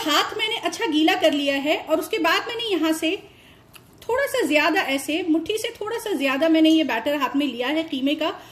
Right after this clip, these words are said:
और इसको मैंने ऐसे चपटा करके लंबा सा ऐसे, ऐसे, ऐसे इस shape में मैंने इसको बनाना है, लंबा करना है और चपटा करना है। इसको चपली कबाब इसलिए कहते हैं, चपली जो ये word जो है, अ,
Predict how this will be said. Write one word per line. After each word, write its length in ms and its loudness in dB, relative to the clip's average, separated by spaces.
और 100 2
इसको 180 0
मैंने 180 0
ऐसे 300 0
चपटा 380 0
करके 460 0
लंबा 360 4
सा 260 0
ऐसे, 400 -2
ऐसे, 440 -4
ऐसे 240 2
इस 180 -4
shape 280 -2
में 140 0
मैंने 180 4
इसको 200 -2
बनाना 340 -2
है, 380 -2
लंबा 280 6
करना 280 2
है 260 0
और 320 -4
चपटा 260 2
करना 260 -2
है। 380 -4
इसको 200 2
चपली 320 2
कबाब 380 2
इसलिए 220 -2
कहते 320 0
हैं, 200 -2
चपली 340 -2
जो 140 -2
ये 160 0
word 340 0
जो 120 -4
है, 320 -2
अ, 80 -8